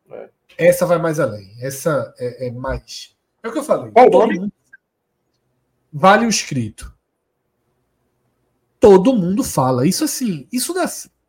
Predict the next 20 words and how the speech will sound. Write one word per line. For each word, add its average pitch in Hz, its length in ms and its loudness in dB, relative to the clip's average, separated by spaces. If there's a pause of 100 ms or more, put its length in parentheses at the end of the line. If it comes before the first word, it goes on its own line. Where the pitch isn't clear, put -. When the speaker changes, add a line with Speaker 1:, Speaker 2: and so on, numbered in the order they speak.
(120)
Speaker 2:
pessoas 202 520 -2
assim, 156 520 -10 (580)
é, 135 380 -14
que 285 480 -16 (680)
a 220 120 -2
gente, 247 340 -4
galera 208 280 2
do 208 80 -2
Rio 180 180 -2
conhece 156 440 -4
porque 160 260 -8
tá 165 100 -4
no 165 80 -6
noticiário 156 380 -6
o - 40 -10
tempo 156 160 -6
todo, 151 220 -8
pra 180 200 0
gente 143 260 -10
menos. 143 600 -10